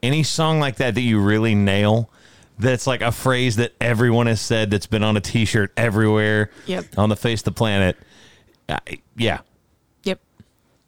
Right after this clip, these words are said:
Speaker 1: I, I, I love songs like that when somebody really nails 'em, and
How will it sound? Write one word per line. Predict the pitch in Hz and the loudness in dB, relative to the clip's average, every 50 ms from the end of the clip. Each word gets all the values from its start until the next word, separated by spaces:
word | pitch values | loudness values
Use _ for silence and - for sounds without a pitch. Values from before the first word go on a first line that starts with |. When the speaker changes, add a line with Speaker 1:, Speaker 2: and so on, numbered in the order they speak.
| _ - | _ -6
Speaker 1:
I, | 104 107 - _ | -6 -6 -6 _
I, | 104 101 - | -8 -8 -4
I | - 107 | -2 0
love | 104 104 104 107 104 104 101 95 87 85 - | 2 2 2 2 4 2 2 0 -2 -4 -8
songs | - - 110 98 98 98 87 | -6 -2 0 2 2 2 0
like | 90 92 85 - | 0 -2 0 0
that | 98 92 82 - | 0 0 0 -2
when | 90 87 95 101 95 90 87 - | -2 -2 0 0 2 0 -2 -2
somebody | - - 104 98 95 90 87 | -2 -2 0 0 2 0 0
really | 80 78 85 92 92 87 85 82 82 | 0 0 0 2 2 2 2 2 2
nails | 85 82 82 82 80 76 | 2 2 2 2 0 0
'em, | 80 76 73 - | 0 -2 -2 -2
and | - 80 78 78 78 78 73 | -2 -2 0 0 0 -2 -4